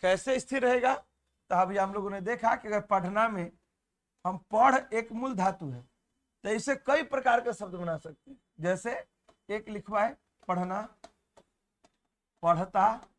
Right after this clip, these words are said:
पढ़ते, पढ़ाना, है ना?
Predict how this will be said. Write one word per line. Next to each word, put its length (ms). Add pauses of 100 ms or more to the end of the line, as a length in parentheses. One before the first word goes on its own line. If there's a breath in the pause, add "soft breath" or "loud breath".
(1400)
पढ़ते, 580 (1800)
पढ़ाना, 540 (2250)
है 140
ना? 240